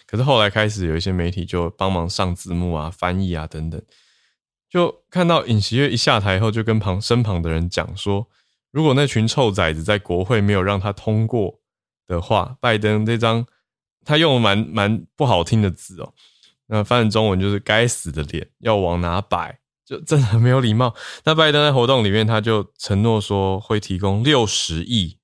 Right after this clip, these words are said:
美元来对抗艾滋病、肺结核跟疟疾，因为他是在 Global Fund 的活动嘛，所以他当然所倡议的这些就是要针对 Global Fund 的几个主要议题。好，等于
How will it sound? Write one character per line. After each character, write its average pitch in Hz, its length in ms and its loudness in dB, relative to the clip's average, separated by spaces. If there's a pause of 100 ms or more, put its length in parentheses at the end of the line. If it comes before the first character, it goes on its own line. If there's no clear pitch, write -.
(140)
美 82 240 -2
元 71 420 -8 (220)
来 90 100 -4
对 107 220 2
抗 98 240 -2
艾 104 180 0
滋 95 220 -6
病、 98 180 0
肺 98 160 0
结 82 180 -6
核 80 120 -8
跟 87 140 -4
疟 92 220 0
疾， - 220 -12
因 127 160 -2
为 151 80 2
他 127 160 0
是 127 180 -6
在 113 240 -2
Global 98 380 -2
Fund 92 220 -2
的 76 80 -8
活 78 180 -10
动 95 220 -4
嘛， - 180 -14
所 107 100 -6
以 98 60 -2
他 107 100 -6
当 113 200 0
然 87 200 -2 (640)
所 101 220 -2
倡 120 260 0
议 113 140 0
的 98 100 0
这 90 140 -2
些 90 300 -2
就 110 240 -2
是 104 160 -4
要 95 100 0
针 90 240 -4
对 92 140 -2
Global 90 400 -4
Fund 85 420 -6
的 78 200 -8 (220)
几 85 160 -10
个 80 120 -6
主 - 160 -8
要 82 120 -2
议 90 200 -4
题。 - 220 -20 (1040)
好， - 180 -16
等 113 180 0
于 131 180 -2